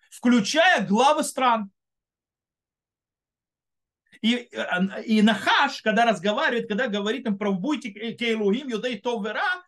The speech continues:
он имеет в виду о, о, о главах стран, а не о Боге. То есть вы будете как лидеры государственные, которые должны знать тов вера.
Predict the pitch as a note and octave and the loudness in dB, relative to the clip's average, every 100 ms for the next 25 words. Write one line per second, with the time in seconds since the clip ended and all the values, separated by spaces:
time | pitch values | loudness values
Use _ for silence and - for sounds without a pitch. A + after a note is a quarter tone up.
0 | _ B3 B3 B3 D4+ E4 G3+ A3 A3 D#4+ | _ -2 -2 -2 -4 -6 -6 -6 -4 -2
1 | C4 G#3+ D#3 G#3 G3+ G3+ G3 C4+ B3 - | -2 -2 -4 -4 -2 -2 0 -2 -2 -8
2 | - C4 F#3+ C3 D#3 F3+ F3+ D3+ D3+ C3 | -4 -2 -2 -6 -8 -4 -4 -4 -6 -8
3 | - _ _ _ _ _ _ _ _ _ | -14 _ _ _ _ _ _ _ _ _
4 | _ _ _ _ _ _ _ _ _ _ | _ _ _ _ _ _ _ _ _ _
5 | _ _ G3+ G#3 G3+ G3 G3+ C4 G4 F#4 | _ _ 0 0 2 0 0 2 2 2
6 | C#4+ B3 G#3+ D4 E4 D4+ - F#3+ A#3+ D4 | -4 -6 -6 -2 -2 -2 -4 -4 0 2
7 | C4 G#3 G3 A3 C#4+ _ G3 A3 G#3+ G#3+ | 0 0 -2 -2 -6 _ -8 -4 -2 0
8 | F3+ C#3 - F#3 F#3+ A#3 - - _ _ | -2 -4 -12 -8 -6 -6 -8 -20 _ _
9 | _ - G#3+ G#3+ E4+ F#4+ F#4 E4+ A3 C#3+ | _ 2 2 2 2 4 2 0 -2 2
10 | B3 B3+ F#3 C4+ A4 G4+ G3 A3 F#3+ - | 4 4 2 -2 -2 -4 -2 -4 -4 -4
11 | F3+ D3+ D3+ C3+ | -4 -4 -6 -6